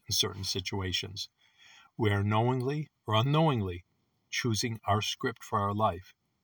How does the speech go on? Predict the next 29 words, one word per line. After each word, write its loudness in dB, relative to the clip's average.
and -2
we 0
choose -4
the -6
consequences. -8
Was 4
Jacob 0
destined 0
by 0
God -2
to -6
be 2
the -2
recipient 0
of -6
the -8
promises -4
and -4
the -2
blessings? -6
Yes. -2
But -4
that 2
does -4
not -6
justify -2
achieving -2
those -4
promises -6